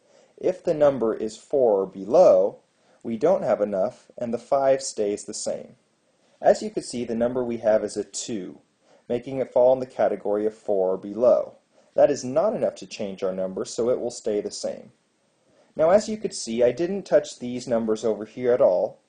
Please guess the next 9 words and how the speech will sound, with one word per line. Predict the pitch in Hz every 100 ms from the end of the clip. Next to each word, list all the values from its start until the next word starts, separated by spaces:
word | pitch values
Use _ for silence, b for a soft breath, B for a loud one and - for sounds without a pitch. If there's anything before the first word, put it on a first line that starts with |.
| _
meaning | 165 165 165
that | 156 165
they | 156
stay | - 123 120
the | 110
same, | - 95 71 - _ _
three | 147 165
eighty-three | 151 139 135 135 107 107 110
point | 107 - 101 101 101 -